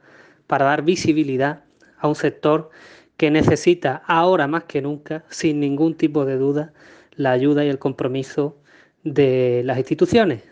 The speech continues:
de los ayuntamientos, de las diputaciones, de la administración autonómica y de la administración central. Nosotros vamos a seguir en esta línea y también les pido al sector que no decaiga, que sigan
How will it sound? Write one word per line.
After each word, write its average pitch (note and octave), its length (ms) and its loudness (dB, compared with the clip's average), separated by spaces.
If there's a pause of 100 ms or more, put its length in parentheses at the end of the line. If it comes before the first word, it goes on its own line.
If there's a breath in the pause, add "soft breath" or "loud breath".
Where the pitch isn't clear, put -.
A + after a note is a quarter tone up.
(160)
de - 60 -20
los - 80 -10
ayuntamientos, G3 880 0
de D3+ 100 0
las C3+ 80 0
diputaciones, D#3 760 0 (520 soft breath)
de D3 80 0
la C3+ 80 0
administración B2+ 440 -2
autonómica C3 720 -4
y C#3 100 -2
de C3+ 100 2
la C3 60 0
administración B2+ 580 -2
central. B2+ 480 -4 (560 loud breath)
Nosotros D#3+ 560 2 (320 loud breath)
vamos E3 320 0
a C#3 60 -4
seguir C#3 280 -2
en C3+ 100 -2
esta C3+ 200 -8
línea F3 460 -2 (540 soft breath)
y C#3 220 -2
también D#3 880 0
les C#3+ 120 -8
pido D#3 560 2 (160)
al D3+ 120 -2
sector D#3 580 -4 (420 soft breath)
que C#3+ 200 2
no D3+ 420 -2
decaiga, C3+ 640 -2 (160)
que D3+ 140 0
sigan D#3 460 0